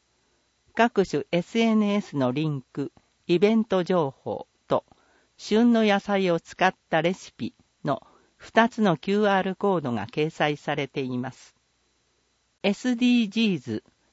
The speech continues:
地産地消、市役所食堂イベント企画。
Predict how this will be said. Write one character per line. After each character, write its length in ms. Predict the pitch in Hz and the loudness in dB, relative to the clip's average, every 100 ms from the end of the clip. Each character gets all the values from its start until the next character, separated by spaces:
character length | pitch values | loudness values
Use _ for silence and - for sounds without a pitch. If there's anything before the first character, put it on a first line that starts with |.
| _ | _
地 140 | - 196 | -8 -2
産 340 | 214 202 180 | 2 2 0
地 200 | - 185 | -2 -8
消、 500 | - 175 160 147 151 _ _ _ | -2 2 4 2 -4 _ _ _
市 220 | - - | -12 0
役 240 | 226 226 - | 2 2 0
所 180 | 196 185 | 0 2
食 340 | 180 - 214 | 0 0 4
堂 280 | 214 202 190 | 6 8 6
イ 160 | 180 | 4
ベ 160 | 185 202 | 2 2
ン 100 | 208 | 0
ト 180 | - 180 | -2 -4
企 200 | - 160 | -4 -4
画。 360 | 127 - - | -4 -4 -12